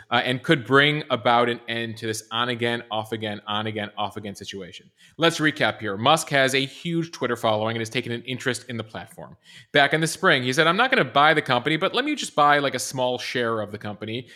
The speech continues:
and maybe sit on your board." Twitter initially, uh, was thrown back by it and said, "Okay." Then began the speculation, "Are you gonna buy the whole company?" Finally, Musk says, "Yeah, maybe I will buy the whole company." And he makes his big offer in March into April.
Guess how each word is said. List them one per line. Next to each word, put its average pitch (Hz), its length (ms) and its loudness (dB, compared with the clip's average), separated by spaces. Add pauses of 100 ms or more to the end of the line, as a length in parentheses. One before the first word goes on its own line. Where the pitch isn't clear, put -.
(120)
and 139 80 -6
maybe 160 200 2
sit 156 180 0
on 127 100 0
your 117 80 -2
board." 107 340 -12
Twitter 147 460 4 (160)
initially, 123 640 -2 (300)
uh, 117 200 4
was 120 220 -4
thrown 131 520 2 (100)
back 123 340 2
by 123 200 6
it 127 160 2
and 123 120 -10
said, 120 300 0 (100)
"Okay." 131 600 -2
Then 127 640 -2
began 147 240 0
the 139 60 -2
speculation, 127 540 0
"Are 123 40 -2
you 135 60 -2
gonna 151 100 -2
buy 160 120 4
the 170 80 0
whole 190 200 0
company?" 104 460 -4
Finally, 135 480 0
Musk 131 320 0
says, 135 240 2
"Yeah, 196 160 4 (180)
maybe 180 240 2
I 196 60 6
will 196 180 4
buy 151 140 4
the 123 80 0
whole 117 100 -2
company." 107 380 -8
And 117 140 -4
he 127 120 -6
makes 135 340 -4 (200)
his 127 200 -2
big 135 260 2 (120)
offer 123 460 0 (160)
in 127 140 -4
March 123 320 0
into 120 280 -6
April. 110 360 -4